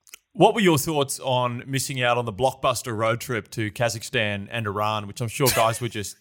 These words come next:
<laughs> falling over each other trying to get on that trip to some of those type of destinations? But was that a bit annoying to miss out on that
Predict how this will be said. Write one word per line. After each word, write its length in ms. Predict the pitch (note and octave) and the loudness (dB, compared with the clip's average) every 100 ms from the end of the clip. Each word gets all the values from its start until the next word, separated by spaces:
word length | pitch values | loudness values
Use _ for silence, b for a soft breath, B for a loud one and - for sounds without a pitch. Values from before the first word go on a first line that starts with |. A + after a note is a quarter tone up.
| _ | _
<laughs> 180 | B2 A2 | -16 0
falling 300 | D3 B2 A2 | 4 4 4
over 180 | A2 A2 | 0 -2
each 140 | A2+ | -4
other 160 | A2+ G#2 | -4 -2
trying 180 | B2 A2 | -2 -2
to 40 | |
get 240 | G#2 A2+ - | -2 -4 -2
on 200 | A2 G#2+ | -4 -2
that 220 | G#2 E2+ | -4 -4
trip 260 | - B2 - | -4 -4 -4
to 120 | G2+ | -6
some 180 | - A2 | -4 -2
of 40 | |
those 180 | G#2 G#2 | -2 0
type 200 | A#2+ G#2 | 0 -2
of 80 | G#2 | -4
destinations? 680 | G2+ - G#2 A#2 - G2+ - | -8 -4 -2 0 -2 -6 -4
But 200 | B2+ - | -4 -2
was 160 | D#3 | 2
that 120 | G3 A3 | 4 4
a 40 | |
bit 140 | F3+ | 4
annoying 340 | D3 C3 C3 B2 | 2 2 2 -2
to 100 | B2 | -6
miss 200 | A#2 C3+ | -4 2
out 160 | B2 | 2
on 100 | A2 A#2 | 2 0
that 200 | B2 | -4